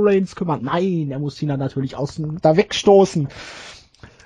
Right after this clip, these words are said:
Hat natürlich noch fünf Minuten, um sich dann darauf vorzubereiten, dass Reigns in den Ring kommt. Und was passiert? Natürlich Superman Punch und Spear und dann noch ein Superman Punch gegen Rollins und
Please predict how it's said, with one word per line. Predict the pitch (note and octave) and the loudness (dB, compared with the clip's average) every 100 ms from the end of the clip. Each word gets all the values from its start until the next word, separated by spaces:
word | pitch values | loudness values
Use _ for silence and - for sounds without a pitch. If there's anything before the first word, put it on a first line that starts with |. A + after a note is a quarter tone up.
| _ _ _ | _ _ _
Hat | G3+ - | -2 2
natürlich | G#3 G3 G3 | 0 2 0
noch | F#3+ | -2
fünf | A#3 C4 | -2 -4
Minuten, | A#3+ A3 B3+ | -6 -6 -6
um | G#3 G3 | -6 -6
sich | G3 | -4
dann | G#3+ | -2
darauf | G3+ F#3 | -2 -2
vorzubereiten, | - A#3 A3 F#3 F3+ F#3+ | -2 -2 -2 -2 -2 -2
dass | E3 | 0
Reigns | F#3 A#3+ - | 2 0 0
in | |
den | F#3 | 0
Ring | F#3 C4 | 2 0
kommt. | - F#3 F#3 | 0 -4 -2
Und | A3 | -2
was | F#3+ - | -2 -4
passiert? | D#3+ - A#3 A#3+ - | -8 -6 0 0 2
Natürlich | B3 B3 A3 B3 A3+ D#3 | -4 2 4 8 8 6
Superman | - A#3 A3+ G3+ | 0 -4 -2 -2
Punch | - F#3+ F#3 | -4 -4 -4
und | - A3 | -4 -6
Spear | - - A#3 B3+ A#3 G3+ D3+ | -6 -4 0 4 4 4 0
und | E3+ | -2
dann | F#3+ | -4
noch | G3 | -4
ein | F#3 F3 | -2 -4
Superman | - A3 G#3 F#3+ | -4 -4 -2 -2
Punch | G3 G3+ | -2 -4
gegen | A3 G#3 E3 | -4 -2 0
Rollins | A3 A#3 G#3+ F#3+ | 2 2 0 -2
und | A3 A3+ A#3 - | -2 -2 -2 -6